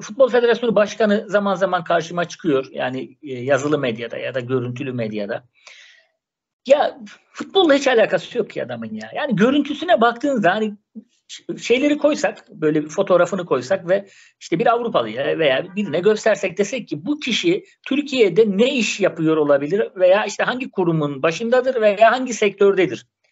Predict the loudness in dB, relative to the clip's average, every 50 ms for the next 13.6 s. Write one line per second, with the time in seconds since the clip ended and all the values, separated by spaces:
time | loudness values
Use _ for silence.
0 | _ _ _ _ _ _ _ _ -6 -4 -4 -6 -4 0 4 4 4 4 2 0
1 | -2 -2 0 -2 -2 0 0 2 2 0 0 -2 -6 -6 -10 -14 -18 _ _ _
2 | _ _ _ _ -2 -2 -2 -2 -2 0 0 2 4 4 2 2 0 -6 -8 -10
3 | -12 -14 -16 -20 _ _ _ _ _ _ _ _ -10 -10 -8 -6 -4 0 2 4
4 | 4 4 2 0 0 -2 -4 _ _ _ _ -2 2 2 4 2 2 -2 -6 _
5 | _ -2 -2 0 0 0 -2 -4 -4 -4 -2 0 0 2 2 0 0 -2 -4 -6
6 | -10 -12 -12 -14 -4 _ 2 2 2 0 -4 -4 -2 -2 -2 -2 -2 0 2 2
7 | 2 2 0 -2 0 0 2 4 4 4 4 4 4 2 0 -2 -2 -2 -4 -6
8 | -2 0 0 0 -2 -4 _ _ _ _ _ _ -4 -2 -2 -2 -2 -4 -4 -4
9 | -2 -2 0 0 0 2 0 0 0 0 -2 -2 -2 0 0 0 2 2 0 -2
10 | -2 0 0 0 0 0 0 0 2 2 2 2 2 0 0 -2 -2 -2 -4 -4
11 | -2 0 0 0 0 0 -2 -6 -8 -8 -10 -10 -10 -10 -12 _ -4 -2 -2 0
12 | 0 0 -2 0 0 0 0 0 -2 -6 -10 -14 -10 -6 -4 -2 -2 -2 -2 -4
13 | 0 0 2 2 2 2 0 2 2 0 0 -2